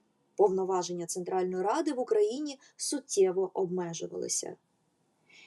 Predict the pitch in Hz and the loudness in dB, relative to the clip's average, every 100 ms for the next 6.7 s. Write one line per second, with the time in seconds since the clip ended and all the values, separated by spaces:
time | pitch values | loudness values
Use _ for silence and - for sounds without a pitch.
0 | - 440 392 - 359 427 - 330 294 - | -4 2 4 4 4 4 4 4 4 0
1 | 262 214 202 202 214 226 226 208 220 220 | 0 0 0 4 6 6 6 4 2 2
2 | 220 - - 208 - 214 220 220 214 220 | -10 -10 -4 -2 0 0 0 -4 0 0
3 | 220 214 214 202 214 262 240 208 180 175 | 2 0 0 -2 -2 -4 -4 -4 -2 -2
4 | 180 202 220 220 202 185 - - 202 202 | -2 0 0 0 -4 -2 -4 0 2 2
5 | 185 - 240 226 185 185 185 190 175 196 | 0 2 4 2 2 0 4 2 4 0
6 | 190 196 - 185 175 165 | 2 -2 -2 0 -2 -4